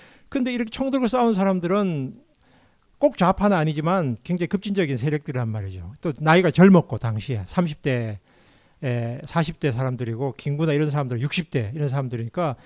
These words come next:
노-, 젊-, 노인들하고 젊은 사람들하고의 갈등도 있었던 거예요. 어쨌든 이렇게 되니까 결국은, 어, 해방 후에,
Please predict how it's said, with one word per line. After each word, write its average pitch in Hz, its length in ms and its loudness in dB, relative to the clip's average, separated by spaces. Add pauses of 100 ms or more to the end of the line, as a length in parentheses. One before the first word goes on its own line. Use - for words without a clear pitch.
(200)
노-, 185 540 6
젊-, 220 300 4
노인들하고 185 540 4
젊은 180 500 0 (180)
사람들하고의 143 600 -2
갈등도 175 440 0
있었던 131 360 -4
거예요. 87 260 -10 (760)
어쨌든 202 520 -2 (720)
이렇게 269 240 2
되니까 240 720 6 (400)
결국은, 190 680 -2
어, 143 540 2
해방 156 340 2
후에, 139 580 2